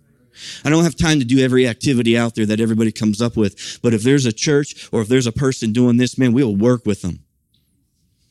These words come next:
And then verse nineteen, he says, "And to proclaim the year of the Lord's favor." To proclaim the year of the Lord's favor. You know, it's really interesting about this, and you may know this,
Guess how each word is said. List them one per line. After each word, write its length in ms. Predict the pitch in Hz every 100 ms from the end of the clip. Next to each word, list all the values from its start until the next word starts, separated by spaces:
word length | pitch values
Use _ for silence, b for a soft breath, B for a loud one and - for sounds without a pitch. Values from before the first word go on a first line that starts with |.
| _ _ _ _ _ _ _ _ _ _ _ _ _ _ _ _ _ _ B B B -
And 100 | 110
then 160 | 98
verse 300 | 98 113 -
nineteen, 460 | 113 110 - 107 95
he 60 | 95
says, 280 | 101 92 B B -
"And 160 | 107 101
to 100 | -
proclaim 840 | - 107 95 - 139 110 104 104 - _
the 80 | 90
year 480 | 92 101 120 98 98
of 100 | 92
the 60 |
Lord's 400 | 95 92 90 -
favor." 400 | - 82 - - - _ _ _ b b b b b -
To 100 | 87
proclaim 640 | 92 - - 117 120 117 B B -
the 80 |
year 300 | 95 98 110
of 80 | 107
the 60 | 101
Lord's 280 | 101 95 -
favor. 260 | 107 95 B B
You 100 | -
know, 60 | 139
it's 140 | 139
really 320 | 170 175 139 131
interesting 440 | 123 113 - 101
about 280 | 101 101 98
this, 180 | 107 98
and 100 | 104
you 80 |
may 220 | 101 123 117
know 220 | 113 110
this, 280 | 101 92